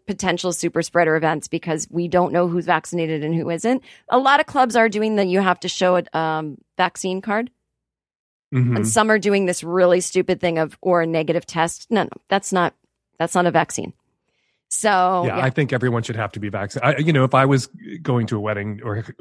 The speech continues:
Speaker 2: having my own wedding in two and a half months, I would insist on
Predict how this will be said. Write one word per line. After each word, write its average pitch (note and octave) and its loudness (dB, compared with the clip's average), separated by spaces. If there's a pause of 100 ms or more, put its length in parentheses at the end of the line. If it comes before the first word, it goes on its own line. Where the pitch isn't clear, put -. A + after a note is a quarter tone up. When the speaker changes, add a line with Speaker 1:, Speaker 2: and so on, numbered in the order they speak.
(160)
Speaker 2:
having C#3 0
my B2 4
own C3+ 2
wedding G#2 -2
in G2 -6
two G#2 -6
and F#2+ -6
a - -6
half G2 -4
months, F#2+ -4
I A2 4
would G2+ -2
insist F#2+ -4
on F#2+ 0